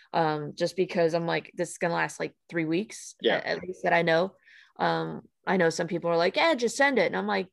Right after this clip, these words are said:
Speaker 1: "I'm, I'm sorry, someone's paying me, like, two hundred dollars
Speaker 2: Yeah.
Speaker 1: at least just to do an hour and a half paint enhancement. Like,
Speaker 2: Right.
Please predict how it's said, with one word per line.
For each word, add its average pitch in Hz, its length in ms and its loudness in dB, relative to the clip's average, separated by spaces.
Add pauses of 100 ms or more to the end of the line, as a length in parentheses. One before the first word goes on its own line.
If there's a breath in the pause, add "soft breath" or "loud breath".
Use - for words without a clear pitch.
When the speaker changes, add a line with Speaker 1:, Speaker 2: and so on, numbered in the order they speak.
(420)
Speaker 1:
"I'm, 175 380 0
I'm 190 140 0
sorry, 170 260 2
someone's 208 320 -2
paying 185 380 -2
me, 165 240 -2
like, 160 160 -2
two 190 160 2
hundred 170 240 2
dollars 165 420 2
Speaker 2:
Yeah. 185 80 4
Speaker 1:
at - 120 2
least 220 300 0
just 208 220 0
to 190 60 -6
do 190 180 2
an 165 180 2
hour 175 160 0
and 180 80 -2
a 170 40 0
half 165 240 -4
paint 175 240 -4
enhancement. 226 640 -2
Like, 185 200 2
Speaker 2:
Right. 101 260 2